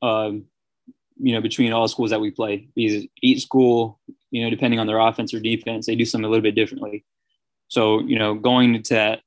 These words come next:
uh, you have to un-, kind of understand, you know, who's at what position, um, what are their concepts that run, uh, what kind of offense do they have? There's a lot of things that go into it, you know, depending on what,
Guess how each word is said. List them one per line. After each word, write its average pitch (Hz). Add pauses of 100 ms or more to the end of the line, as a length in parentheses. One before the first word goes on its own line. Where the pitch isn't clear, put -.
(100)
uh, 107
you 110
have 110
to -
un-, 123
kind 123
of 113
understand, 113
you 110
know, 110 (540)
who's 123
at 120
what -
position, 110
um, 104 (220)
what 113
are 113
their 110
concepts 120
that 110
run, 113 (160)
uh, 104 (260)
what -
kind 117
of 113
offense 117
do 113
they 113
have? 110 (680)
There's 123
a 123
lot 135
of 123
things 127
that 110
go 117
into 120
it, 107
you 110
know, 107
depending 110
on 104
what, 110